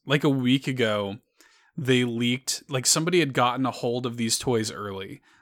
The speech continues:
Like, somebody had gotten, I don't know if, like, a Walmart put 'em out by accident or what it was, but, um, somebody had gotten their hands on a Bowser one,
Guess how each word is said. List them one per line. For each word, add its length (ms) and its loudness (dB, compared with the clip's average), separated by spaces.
Like, 120 -2
somebody 340 4
had 140 2
gotten, 380 4
I 80 0
don't 100 2
know 120 6
if, 100 0
like, 140 0
a 60 2
Walmart 600 6
put 140 2
'em 100 4
out 220 4
by 100 4
accident 640 2
or 80 -2
what 160 2
it 80 -2
was, 440 0
but, 240 4
um, 400 2
somebody 480 4
had 500 4
gotten 300 4
their 120 4
hands 300 -2
on 100 4
a 60 -4
Bowser 580 2
one, 360 -10